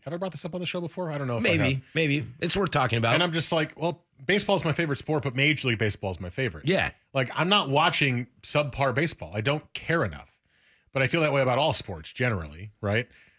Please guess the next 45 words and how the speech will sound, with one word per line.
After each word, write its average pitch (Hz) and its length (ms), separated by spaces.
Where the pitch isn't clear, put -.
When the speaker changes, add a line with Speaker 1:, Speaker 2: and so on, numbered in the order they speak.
Speaker 1:
I 120 80
will 123 120
not 139 240
watch 131 340
subpar 127 760
of 104 80
anything 113 600
if 117 140
I 107 80
think 107 220
it's 107 140
not 104 200
worth 131 240
it, 104 80
unless, 110 320
like, 92 180
the 98 240
Timbers 139 320
are 80 100
on, 117 140
because 113 180
I 120 60
Speaker 2:
Yeah. 123 40
Speaker 1:
like 131 140
the 110 60
Timbers, 113 460
but 101 140
that 117 140
is 98 100
very 135 400
subpar 98 520
to - 100
what 101 120
I 98 60
watch 95 280
in 95 100
the 92 240
English 104 280
Premier 110 240
League. 76 160
Speaker 2:
But 175 260
it, 196 200
but 214 300
in 196 140
theory, 190 400